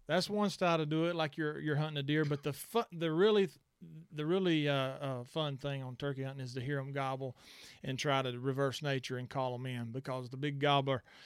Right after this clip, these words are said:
is typically, uh, the man, and he's calling the ladies to him. And you're trying to turn all that around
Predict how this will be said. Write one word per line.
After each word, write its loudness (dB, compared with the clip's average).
is 4
typically, 4
uh, 2
the 0
man, 0
and -2
he's 2
calling 0
the 0
ladies -2
to -4
him. -4
And -6
you're -4
trying -4
to -8
turn -4
all 2
that 6
around 2